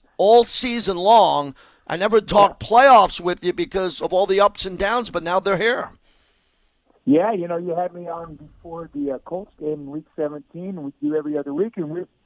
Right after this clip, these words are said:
Speaker 2: saying our goodbyes for the year, you know, and here we are. Um, yeah, I, I mean, what can you say? It's just, uh, um, a tremendous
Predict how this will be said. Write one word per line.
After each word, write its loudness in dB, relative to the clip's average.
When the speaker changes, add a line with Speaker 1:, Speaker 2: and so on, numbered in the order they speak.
Speaker 2:
saying -2
our -4
goodbyes -4
for -10
the -12
year, -10
you -12
know, -4
and -6
here 0
we 4
are. -2
Um, -12
yeah, -4
I, -6
I -6
mean, -16
what -8
can -6
you -6
say? -2
It's -12
just, -16
uh, -4
um, -6
a -10
tremendous -2